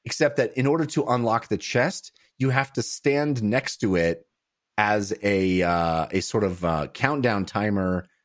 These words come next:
uh, graphic plays. So it'll be like this, this circle starts to animate around the edge of the,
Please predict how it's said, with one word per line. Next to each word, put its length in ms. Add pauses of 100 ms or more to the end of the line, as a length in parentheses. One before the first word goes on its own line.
(320)
uh, 280
graphic 800 (320)
plays. 340
So 80
it'll 100
be 120
like 200
this, 200 (200)
this 160
circle 540
starts 320
to 160
animate 460
around 440
the 180
edge 460
of 260
the, 300